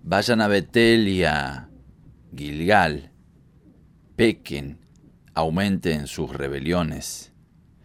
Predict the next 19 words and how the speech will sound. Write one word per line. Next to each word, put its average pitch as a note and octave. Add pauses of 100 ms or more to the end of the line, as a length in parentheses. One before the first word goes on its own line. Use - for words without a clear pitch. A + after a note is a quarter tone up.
(320)
Quemen A2+
panes G#2+
sin F#2
levadura E2+
en D#2
ofrenda F2+
de E2+
gratitud E2 (680)
y F#2
anuncien A2+
por F2+
todas G#2+
partes G#2
sus -
ofrendas F#2+
voluntarias, D2 (540)
ya F2
que E2+
eso E2+